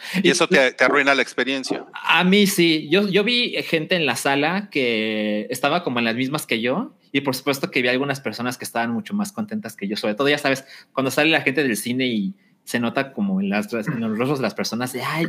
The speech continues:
Speaker 2: ¿te gustó?". Y esa, eso pasó un poco en mi sala, pero por lo general todo el mundo estaba medio apo-, apagadón. Lo que sucede es,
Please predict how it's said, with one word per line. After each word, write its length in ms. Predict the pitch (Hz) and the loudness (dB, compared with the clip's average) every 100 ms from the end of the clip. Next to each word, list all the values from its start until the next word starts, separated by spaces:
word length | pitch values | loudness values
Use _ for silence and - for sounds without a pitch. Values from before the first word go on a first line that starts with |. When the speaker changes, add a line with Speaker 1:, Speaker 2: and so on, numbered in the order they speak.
| - | -4
Speaker 2:
¿te 80 | 135 | -6
gustó?". 640 | 110 110 - 131 135 143 | -4 -6 -2 0 2 2
Y 80 | 127 | 2
esa, 180 | 131 151 - - | 0 -4 -10 -6
eso 220 | - 214 190 | -2 0 2
pasó 240 | 160 - | 2 4
un 220 | 175 180 | 2 2
poco 280 | - 165 170 | 4 4 4
en 80 | 175 | 0
mi 80 | 120 | 0
sala, 400 | - 127 151 208 - | 2 2 2 -2 0
pero 200 | 120 120 | 0 2
por 100 | 127 | 0
lo 100 | 120 | 2
general 500 | 127 123 127 143 143 | 0 2 2 0 0
todo 80 | 139 | -2
el 40 | |
mundo 120 | 135 | 0
estaba 320 | 131 131 127 | -2 0 0
medio 500 | 127 110 104 98 95 | 0 0 0 0 -2
apo-, 260 | 101 - 117 | -4 -2 -2
apagadón. 680 | 123 120 107 107 107 110 113 _ _ - - - | 0 0 0 2 0 -2 -6 _ _ -20 -14 0
Lo 140 | 180 | 4
que 80 | 190 | 4
sucede 480 | 180 208 226 269 190 | 4 4 4 4 2
es, 200 | 190 | -2